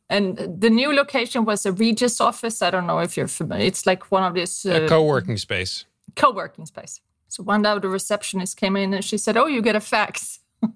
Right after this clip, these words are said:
Speaker 1: <laughs> I'm like, "Who gets fax now, faxes nowadays, right?" So I looked at the fax. I get <laughs> fired by fax. <laughs> Have you ever heard of that one before? <laughs>
Speaker 2: No, I've heard of getting fired by email.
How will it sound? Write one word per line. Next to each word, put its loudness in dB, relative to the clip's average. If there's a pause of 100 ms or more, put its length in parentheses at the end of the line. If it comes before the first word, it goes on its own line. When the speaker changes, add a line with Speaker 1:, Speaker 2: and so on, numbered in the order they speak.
(300)
Speaker 1:
<laughs> -20
I'm -2
like, -4
"Who 0
gets 2
fax -2
now, -4
faxes -4
nowadays, -8
right?" 0 (840)
So 2
I 4
looked -4
at -2
the -4
fax. -2 (120)
I 4
get -2
<laughs> -10
fired -2
by 4
fax. -6
<laughs> -4
Have 2
you 0
ever 2
heard 2
of 0
that 2
one 0
before? 2 (100)
<laughs> -6
Speaker 2:
No, 4
I've 0
heard 4
of 0
getting 2
fired 2
by 0
email. 0